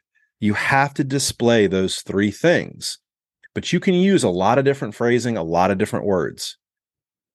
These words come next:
When I see people talk about, "I used this script to X, Y, and Z."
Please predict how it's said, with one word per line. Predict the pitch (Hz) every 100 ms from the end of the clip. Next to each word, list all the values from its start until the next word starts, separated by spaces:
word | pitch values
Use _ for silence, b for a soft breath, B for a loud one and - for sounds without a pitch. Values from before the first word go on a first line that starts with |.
| _ _ -
When | 110
I | 131
see | 147
people | 131 131 120
talk | 110 98 -
about, | 98 85 87 98 -
"I | 123
used | 131 123 131 101 92
this | 113 131
script | - - 120 104 -
to | - 90 87 -
X, | 120 - -
Y, | 104 107
and | 101 87
Z." | 87 85 50